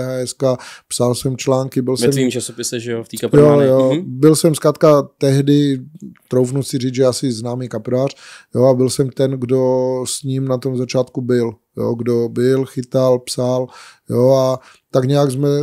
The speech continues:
Speaker 1: jako nechci říct, že jsem s ním začal, já jsem s tím biznisem nic neměl, ale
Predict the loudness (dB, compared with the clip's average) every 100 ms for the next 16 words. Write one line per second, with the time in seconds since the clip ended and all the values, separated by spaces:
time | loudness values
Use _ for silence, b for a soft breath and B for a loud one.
0 | -6 -12 _ _ -6 -2 0 0 0 -2
1 | 0 -2 -2 -6 -6 -6 -2 -2 0 -2
2 | -2 -4 -10 -8 -6 -6 -8 -10 -10 -10
3 | -8 -6 -2 0